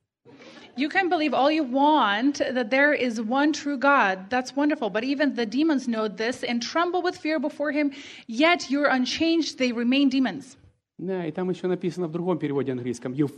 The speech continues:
Speaker 2: fool».
Speaker 1: And another translation says, "You fool."
Speaker 2: Глупец! <laughs> Глупец!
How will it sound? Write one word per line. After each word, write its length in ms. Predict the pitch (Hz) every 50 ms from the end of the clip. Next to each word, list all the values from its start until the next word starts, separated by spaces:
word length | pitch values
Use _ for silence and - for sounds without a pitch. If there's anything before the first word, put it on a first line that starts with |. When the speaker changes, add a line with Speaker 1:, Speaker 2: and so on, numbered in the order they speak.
| - -
Speaker 2:
fool». 500 | - 226 196 175 156 139 123 110 - - - _ _ _ _ _ _ _ _ _ _ _ _ -
Speaker 1:
And 120 | - 214 214
another 300 | 202 233 262 277 277 277
translation 520 | - 226 - 220 208 208 202 - 233 214
says, 140 | - - -
"You 180 | 233 294 285 254
fool." 160 | - - 277
Speaker 2:
Глупец! 640 | 392 359 330 311 254 190 143 113 - - - - - -
<laughs> 1200 | 381 - - - 339 - - 233 311 285 - - - 330 269 - - - 196 202 190 - - -
Глупец! 520 | 160 226 277 359 254 277 330 247 - -